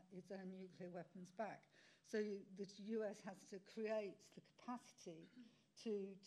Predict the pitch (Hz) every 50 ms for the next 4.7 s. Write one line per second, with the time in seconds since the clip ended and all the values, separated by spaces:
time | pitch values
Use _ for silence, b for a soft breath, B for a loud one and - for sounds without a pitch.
0 | - - 226 220 208 - - 180 214 202 190 160 147 - - - - - - -
1 | b b b b b b b _ - 226 196 190 185 180 185 185 180 180 170 170
2 | - - - _ _ _ _ _ _ - - - 220 220 202 190 196 185 180 180
3 | - 180 202 208 180 - - 220 208 202 202 196 196 190 180 180 - 208 202 196
4 | 196 185 185 180 185 185 - - - 202 208 208 - 190